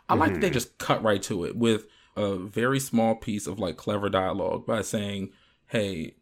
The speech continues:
Speaker 1: you were here yesterday." "Oh, I'm here for
Speaker 2: Mm-hmm.
Speaker 1: my daughter. It's a different set of girls."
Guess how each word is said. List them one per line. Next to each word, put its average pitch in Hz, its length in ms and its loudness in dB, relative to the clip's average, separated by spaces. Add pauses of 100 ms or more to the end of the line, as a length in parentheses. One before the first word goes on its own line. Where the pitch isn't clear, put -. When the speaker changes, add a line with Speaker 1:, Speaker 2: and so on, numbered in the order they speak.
Speaker 1:
you 117 180 0
were 120 120 0
here 110 120 -2
yesterday." 95 600 -4 (140)
"Oh, 240 100 4
I'm 247 140 4
here 226 120 4
for 226 80 -2
Speaker 2:
Mm-hmm. 208 80 2
Speaker 1:
my 190 120 0
daughter. 165 500 -4
It's 135 160 -6
a 135 40 -4
different 117 280 -4
set 101 140 -2
of 95 100 -6
girls." - 340 -6